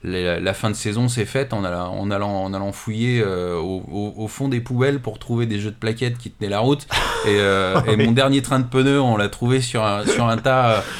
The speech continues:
Speaker 2: Sur un mur de pneus, le
Speaker 1: Voilà,
Speaker 2: long du
Speaker 1: c'est
Speaker 2: circuit.
Speaker 1: ça, voilà, c'est ça. C'était,
Speaker 2: <laughs>
Speaker 1: c'était, c'était un peu compliqué. Euh, c'était un peu compliqué côté budget, mais, euh, mais voilà, j'ai réussi à, j'ai réussi à conti-, à continuer comme ça.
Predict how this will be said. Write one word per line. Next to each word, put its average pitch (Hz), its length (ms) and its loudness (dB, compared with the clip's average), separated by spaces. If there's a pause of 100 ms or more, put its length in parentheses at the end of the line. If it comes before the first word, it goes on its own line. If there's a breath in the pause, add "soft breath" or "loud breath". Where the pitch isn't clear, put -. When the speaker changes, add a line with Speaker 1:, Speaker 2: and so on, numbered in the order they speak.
Speaker 2:
Sur 143 180 6
un 135 120 8
mur 131 180 8
de 135 100 8
pneus, 135 300 6
le 127 80 8
Speaker 1:
Voilà, 120 200 10
Speaker 2:
long 127 40 10
du 117 60 4
Speaker 1:
c'est 123 80 8
Speaker 2:
circuit. 143 300 4
Speaker 1:
ça, - 120 -2
voilà, 139 240 2
c'est 135 160 -6
ça. 123 220 0
C'était, 135 420 4
Speaker 2:
<laughs> - 0 -
Speaker 1:
c'était, 139 320 2
c'était 131 300 0
un 143 100 6
peu 165 140 4
compliqué. 147 680 2
Euh, 101 480 2
c'était 120 280 -2
un 123 100 2
peu 127 260 -2
compliqué 120 480 -2
côté 127 300 0
budget, 110 460 -2
mais, 98 260 -4
euh, 92 380 -6 (840)
mais 104 160 2
voilà, 107 320 2
j'ai 117 160 -4
réussi 101 340 -4
à, 95 160 -2
j'ai 98 120 -6
réussi 104 240 -4
à 117 40 0
conti-, 107 360 -2
à 90 160 -2
continuer 104 480 -6
comme 87 160 -6
ça. 110 520 -2